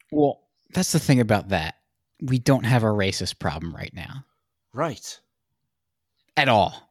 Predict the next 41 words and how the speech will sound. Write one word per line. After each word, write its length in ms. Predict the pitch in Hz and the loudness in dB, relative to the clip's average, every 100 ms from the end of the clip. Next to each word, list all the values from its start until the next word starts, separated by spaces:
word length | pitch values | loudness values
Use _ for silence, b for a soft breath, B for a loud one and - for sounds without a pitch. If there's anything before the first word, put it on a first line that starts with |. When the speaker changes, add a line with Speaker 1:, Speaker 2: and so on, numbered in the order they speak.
| - | 0
Speaker 1:
Like, 160 | 135 - | 0 4
there 100 | 135 | 6
might 220 | 131 135 | 6 4
be 100 | 131 | 2
some 180 | - 120 | 2 2
people 320 | 131 127 127 | 2 2 4
on 220 | 123 120 | 6 4
the 120 | 117 | 4
internet, 440 | 117 120 123 127 - | 2 2 4 2 0
and 160 | 117 104 | 0 0
it's 160 | 98 - | -4 0
easier 360 | 123 120 123 117 | 2 4 2 2
to 120 | 117 | -2
hear 220 | 107 117 | 0 0
from 180 | 117 127 | 2 0
them 180 | 123 123 | 2 2
because 380 | 107 - 104 101 | 0 0 -2 -2
now 200 | 104 107 | -2 0
you're 160 | 107 | -2
connected 500 | - 110 104 - 101 | -2 -4 -4 -4 -6
to 80 | 104 | -2
basically 440 | 101 101 - 107 - | -2 -2 -4 -6 -2
everyone 480 | 110 110 107 110 104 | -2 -2 -2 -2 -2
because 460 | 98 110 95 - - | -6 -6 -6 -8 -6
of 220 | 185 104 | 0 0
Speaker 2:
And 40 | 101 | 0
Speaker 1:
the 160 | 101 | 0
internet. 420 | 104 110 117 135 160 | 2 2 2 0 -2
Speaker 2:
an 280 | 175 196 - | -6 -8 -8
idiot 500 | 170 175 143 120 127 | -8 -6 -8 -10 -14
can 320 | - 143 127 113 | -12 -10 -8 -10
do 360 | 143 147 147 - | -4 -4 -4 -8
anything 560 | - 180 170 - 123 135 | -10 -8 -8 -10 -10 -10
on 220 | 135 139 | -10 -8
the 120 | 127 | -8
internet, 380 | 160 131 101 113 | -8 -10 -14 -14
and 100 | 123 | -14
you 60 | 117 | -12
can 140 | 120 | -12
say, 160 | 131 120 | -10 -8
"See?" 720 | - - 165 175 196 190 | -6 -6 -6 -6 -8 -12